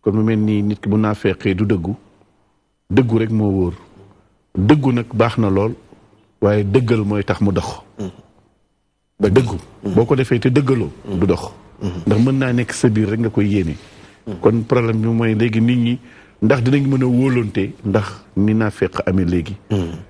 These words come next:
Speaker 1: Ndax nit ki damay yem ci biteem rek jàppe ko ko wala damay sori ba ci biir. Am na koo xam ne dara dul may nga dugg ba ci biir nag.
Speaker 2: Mhm.
Speaker 1: Kon ci biti rek ngay mën a yem.
Speaker 2: D'accord.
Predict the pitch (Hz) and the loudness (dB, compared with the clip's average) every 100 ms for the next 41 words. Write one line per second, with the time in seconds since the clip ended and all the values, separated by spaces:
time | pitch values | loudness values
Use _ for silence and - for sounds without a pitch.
0 | _ _ - - 127 123 127 117 120 117 | _ _ -2 0 0 -2 0 0 2 0
1 | 110 - 107 131 123 98 104 - 90 117 | -2 -2 0 2 2 2 -4 -4 -4 -4
2 | - 107 - 110 - - _ - 95 104 | -2 -4 -4 -6 -10 -20 _ -2 0 0
3 | 107 95 104 98 90 98 92 87 - - | -2 0 0 0 -2 0 0 -2 -6 -20
4 | - - 113 117 110 107 104 110 110 107 | -20 -4 0 0 0 0 2 0 0 0
5 | 110 101 95 95 95 95 113 110 92 80 | 0 0 0 -2 0 0 0 0 -2 -4
6 | - - _ 107 98 98 92 95 92 92 | -8 -18 _ -10 0 0 2 0 0 0
7 | 92 82 71 - - - _ _ - - | 0 -2 -4 -6 -16 -20 _ _ -8 -8
8 | 82 | -10